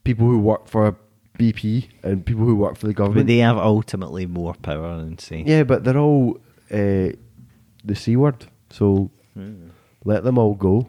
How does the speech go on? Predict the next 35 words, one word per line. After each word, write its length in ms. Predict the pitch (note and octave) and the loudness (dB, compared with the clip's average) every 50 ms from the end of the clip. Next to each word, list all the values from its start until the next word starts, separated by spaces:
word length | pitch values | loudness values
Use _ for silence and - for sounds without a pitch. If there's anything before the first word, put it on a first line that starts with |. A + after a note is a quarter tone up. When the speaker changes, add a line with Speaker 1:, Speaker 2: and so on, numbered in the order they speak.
| - - | -6 -2
Speaker 2:
Drop 320 | - G2+ G2 F#2 F2+ - - | 2 2 2 2 2 0 -2
it. 100 | G#2 - - _ _ _ _ _ _ _ _ _ _ _ _ _ - | -4 -4 -6 _ _ _ _ _ _ _ _ _ _ _ _ _ -6
Speaker 1:
I 80 | - C#3 | -2 0
don't 160 | E3+ A3 C#4 | 0 2 0
disagree 420 | C4 D#4 D4+ D4+ - A#2 A#2+ B2+ D3+ | 0 -4 -4 -4 -2 0 2 2 2
with, 260 | F3+ E3+ - - _ _ _ - - - - | 2 0 -4 -10 _ _ _ -20 -18 -12 -8
I, 240 | - C#3+ - - - _ _ _ - | -4 -4 -4 -6 -8 _ _ _ -12
I'll 80 | - F3+ | -10 -8
be 140 | - - A3+ | -6 -2 0
hon-, 180 | A#3+ B3+ B3+ - | 0 0 0 -2
I'll 160 | - F3+ G3 | -2 0 0
be 120 | G#3+ D4 G#3+ | 2 2 2
honest, 220 | F#3+ F#3+ G3+ - - | 2 2 0 -4 -6
this 120 | - - | -10 -4
is 60 | A#3 G#3+ | -4 -4
a 40 | |
controversial 640 | - - F#3+ F#3 F3 - E3 D3 C#3+ C#3+ - - A#2+ | 0 0 0 0 0 0 0 0 0 0 0 -4 -8
statement, 420 | A2+ - - A2+ A#2 G#2+ C3 - - _ _ - | -8 -6 -6 -4 -4 -4 -6 -10 -12 _ _ -2
and 80 | A2 | 0
I'm 80 | A#2+ A#2+ | 0 2
gonna 220 | A#2+ C3+ C3+ C3 | 4 4 4 4
say 180 | B2+ - - B2 B2+ | 2 2 0 0 0
it. 120 | B2 - _ _ _ _ _ - - | 0 -4 _ _ _ _ _ -6 -6
Speaker 2:
Oh. 240 | A2 F2+ F#2 - - _ _ _ - - - - _ _ _ _ _ _ _ _ _ - | -6 -6 -6 -12 -18 _ _ _ -20 -20 -20 -20 _ _ _ _ _ _ _ _ _ 2
Speaker 1:
I 180 | C#3+ E3 G3 | 2 4 4
don't 220 | G#3+ A#3 A#3 G3+ D3 | 4 4 2 2 2
disagree 720 | D3+ D3+ D3 - D#3 C3 A#2+ A#2+ A#2+ B2+ C#3 C#3+ B2 G#2+ _ _ _ _ _ _ _ _ _ _ _ _ _ _ _ _ - - | 2 2 2 0 -2 -2 0 0 2 2 2 0 -2 -6 _ _ _ _ _ _ _ _ _ _ _ _ _ _ _ _ -10 -4
with, 360 | - A#2 A#2 A2 A2 - - - - - | 0 2 2 2 2 0 -6 -16 -8 -2
uh, 380 | G#2 G#2 G2+ G2+ G2 F#2+ F#2 - - _ _ _ - | 0 2 2 2 2 2 0 -2 -6 _ _ _ -2
oil 220 | G#2+ G#2+ A2 G#2+ G#2+ | 2 2 4 2 2
companies 540 | - - G#2+ G#2 G2+ G2 A#2 A#2 G#2 G2 | 0 -2 -4 -2 -2 0 0 0 0 -2
extracting 500 | F2+ F2 - - - G2+ F2+ F#2+ - F#2+ | -4 -8 -8 -4 -4 -2 -2 -2 -4 -2
oil 300 | E2+ E2 F#2+ A2+ B2 A#2+ - _ _ _ _ _ _ _ _ _ _ _ _ _ _ - | 0 0 2 2 2 0 -2 _ _ _ _ _ _ _ _ _ _ _ _ _ _ -12
because 320 | - A#2 - B2 A2+ - - _ - | -8 -4 -2 -2 -2 -4 -6 _ -4
the, 160 | A2+ A2+ A2+ | -2 -2 -2